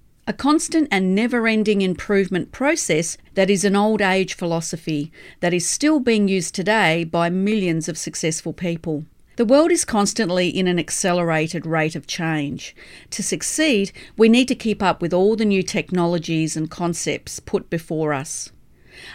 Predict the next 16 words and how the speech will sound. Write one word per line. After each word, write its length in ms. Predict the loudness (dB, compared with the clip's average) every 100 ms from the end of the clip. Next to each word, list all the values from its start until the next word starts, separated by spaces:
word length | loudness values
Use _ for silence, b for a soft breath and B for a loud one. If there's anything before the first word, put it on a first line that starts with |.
| -2
Updated 560 | -2 2 4 4 2
technologies 840 | -2 -4 -2 0 0 0 -2 -2 -2
and 200 | -2 0
manufacturing 880 | 0 -2 -2 -2 -2 -2 -2 0
techniques 600 | -2 -6 -4 -4 -4 -10 -14 B B
are 120 | 0
being 260 | 6 6 6
announced 560 | 4 2 0 -4 -10
way 380 | -4 0 0 2
more 260 | 2 2 2
often 300 | 0 -2 0
than 160 | 2
they 100 | 2
used 340 | 2 2 0 -2
to 40 |
be, 320 | -2 0 -2